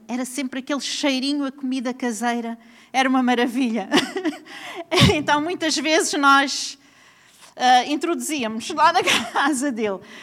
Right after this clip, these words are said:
Mas, ah, ah, havia uma coisa muito engraçada sobre este homem. Às vezes, e, e aconteceu comigo, não é? Eu esta-, um dia eu estava, e ele não fazia só comigo, fazia com todos os, os alunos, com todas as pessoas que lhe iam bater. Sempre nós tínhamos uma necessidade, íamos bater a casa do, do, do zelador, do irmão Almeida.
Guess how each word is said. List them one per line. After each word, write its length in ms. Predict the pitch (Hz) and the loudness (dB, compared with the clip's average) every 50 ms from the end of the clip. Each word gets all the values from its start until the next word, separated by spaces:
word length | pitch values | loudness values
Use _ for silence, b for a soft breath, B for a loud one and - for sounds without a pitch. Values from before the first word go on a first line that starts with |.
| B B 240 | B B -6
Mas, 280 | B 240 277 285 240 254 | B 0 0 2 4 4
ah, 80 | 277 262 | 4 4
ah, 520 | - - 247 247 247 226 196 214 - - - - - _ - | 4 6 4 6 6 4 2 0 -4 -6 -12 -20 -16 _ -6
havia 280 | 247 254 240 294 311 | -4 -2 -2 -2 0
uma 140 | 302 285 285 | 0 0 -2
coisa 280 | 277 285 277 240 247 262 | -2 -2 -4 -2 -2 -2
muito 200 | 262 262 262 254 | -4 -4 -4 -4
engraçada 540 | 254 240 226 240 240 - 254 226 220 226 220 | -6 -4 -6 -6 -4 -2 -2 -2 -2 -2 -8
sobre 280 | - - 220 196 208 | -8 -8 -8 -6 -6
este 300 | 208 202 - - - 190 | -8 -8 -8 -10 -6 -6
homem. 280 | 160 160 156 147 147 151 - _ _ _ B B B B B B B B B B B B B B | -6 -6 -6 -10 -12 -14 -18 _ _ _ B B B B B B B B B B B B B B
Às 180 | - 214 214 180 | -6 -6 -4 -2
vezes, 300 | 214 240 269 247 - 247 | -2 -2 -2 -2 -2 -4
e, 420 | 240 233 220 240 294 269 226 240 | -4 -2 0 0 -2 -2 -2 -2
e 40 | 254 | -2
aconteceu 440 | 247 247 311 349 - - - 370 381 | 0 0 0 0 0 2 2 0 0
comigo, 480 | 370 - 339 311 277 247 185 165 180 185 - | 0 -2 -2 -2 -2 -2 -4 -8 -14 -14 -10
não 100 | 214 202 | -8 -6
é? 180 | 196 196 220 214 | -6 -6 -6 -8
Eu 60 | 196 214 | -8 -10
esta-, 240 | 214 - - 240 | -10 -6 -6 -6
um 240 | 226 220 247 247 254 | -4 -4 -4 -4 -4
dia 140 | 240 269 277 | -4 -4 -4
eu 40 | 285 | -4
estava, 300 | 262 - 285 262 254 247 | -2 0 0 0 0 -2
e 160 | 247 247 254 | -4 -2 -2
ele 80 | 262 277 | -2 -2
não 80 | 311 | -4
fazia 320 | 277 - 285 247 269 269 269 | -4 -4 -6 -4 -4 -4 -2
só 160 | - 285 254 | -2 -2 -2
comigo, 320 | 269 254 226 247 240 233 | -2 -4 -6 -6 -6 -6
fazia 240 | - 240 220 233 254 | -8 -8 -8 -8 -8
com 140 | 240 247 247 | -6 -8 -8
todos 240 | 247 247 240 214 220 | -6 -8 -8 -8 -8
os, 240 | 220 220 208 - | -10 -10 -8 -6
os 160 | 208 208 208 202 | -6 -4 -2 -2
alunos, 420 | 196 196 208 247 294 294 254 - | -2 -2 -2 -4 -4 -4 -4 -4
com 100 | - 247 | -6 -6
todas 240 | 226 262 247 226 226 | -4 -4 -4 -4 -4
as 160 | 233 226 - | -8 -8 -8
pessoas 220 | - - 247 226 | -6 -6 -6 -6
que 160 | - - - 226 | -6 -8 -8 -6
lhe 60 | 240 | -4
iam 100 | 240 220 | -4 -2
bater. 280 | 226 220 226 - 180 | -4 -4 -4 -6 -6
Sempre 260 | 208 - 285 269 - 302 | -4 -4 -6 -4 -2 -2
nós 140 | 320 311 | -2 -2
tínhamos 260 | - 302 302 294 285 294 | -2 -4 -4 -2 -2 -2
uma 100 | 285 294 | -4 -4
necessidade, 380 | 294 - 285 269 294 285 269 | -4 -4 -2 0 0 0 0
íamos 180 | 269 285 311 - | 0 -4 -4 -2
bater 240 | 240 254 254 294 254 | -4 -4 -4 -4 -4
a 60 | 254 | -2
casa 260 | - 262 262 247 262 | -2 -2 -2 -2 -4
do, 220 | 226 233 262 247 | -6 -6 -8 -8
do, 220 | 220 214 233 233 233 | -8 -6 -6 -6 -6
do 100 | 208 233 | -6 -4
zelador, 440 | 247 - 262 269 233 220 208 196 185 | -2 0 0 0 2 2 2 0 0
do 80 | 180 214 | 0 -2
irmão 180 | 220 226 220 220 | 0 0 2 2
Almeida. 460 | 233 233 214 208 185 175 - - | 2 4 4 2 0 0 -4 -8